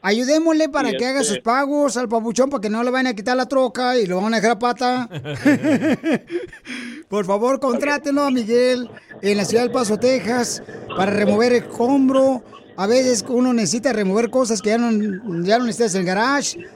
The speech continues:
Speaker 1: Ya tienes hasta nido de ratas, a veces tenemos ahí nosotros, de tantas cosas que guardamos. Llámele. ¿A qué número, Miguel, te pueden hablar en El Paso, Texas, Papuchón, la gente para que te contrate, viejón?
Speaker 2: El nombre es A-, A-, Ángel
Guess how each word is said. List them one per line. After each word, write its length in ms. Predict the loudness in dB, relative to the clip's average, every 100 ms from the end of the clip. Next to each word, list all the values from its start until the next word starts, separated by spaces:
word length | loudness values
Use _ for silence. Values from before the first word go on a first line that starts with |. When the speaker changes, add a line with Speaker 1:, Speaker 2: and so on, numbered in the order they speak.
| -6
Speaker 1:
Ya 140 | 0 0
tienes 240 | 2 0
hasta 180 | 0 0
nido 220 | 2 4
de 80 | 2
ratas, 400 | 0 -2 0 0
a 100 | 0
veces 180 | 0 -2
tenemos 320 | 0 2 2
ahí 120 | 2
nosotros, 560 | 2 2 0 0 -2 -6 -14 -12 -12 -12 -4
de 80 | -2
tantas 260 | 0 -2 0
cosas 300 | 0 -2 -4
que 60 |
guardamos. 720 | -4 -2 0 2 4 4 0 -8 -20 -18 -4
Llámele. 420 | 0 2 2 2
¿A 180 | 0 -4
qué 80 | -2
número, 240 | 0 2
Miguel, 220 | 2 2
te 80 | 0
pueden 180 | 2 2
hablar 220 | 2 2
en 60 | 0
El 100 | 0
Paso, 240 | -2 -2
Texas, 320 | 0 0 0
Papuchón, 340 | -2 0 2 2
la 80 |
gente 220 | 2 0 0
para 100 | -2
que 80 |
te 100 | -2
contrate, 360 | 0 0 0 2
viejón? 440 | 2 2 2 0 -4 _ _ _ _ _ -18 -18 -18 -16 -12 -4
Speaker 2:
El 160 | 0 0
nombre 320 | 2 0 0
es 60 |
A-, 260 | -2 -2 -4
A-, 220 | -4 -6
Ángel 340 | -4 -2 -2